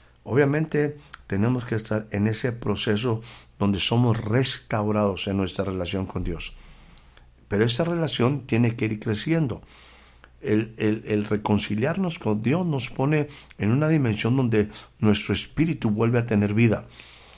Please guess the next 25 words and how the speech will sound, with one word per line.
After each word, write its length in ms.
Pero 320
la 300
plenitud 580
es 340
aquello 680
que 100
nosotros 300
tenemos 380
que 120
tomar 520
de 240
Él. 220
Por 160
eso 200
Él 80
decía, 400
"Mis 240
palabras 720
son 500
espíritu 840
y 80
son 440
vida". 320
Y 80
esto 400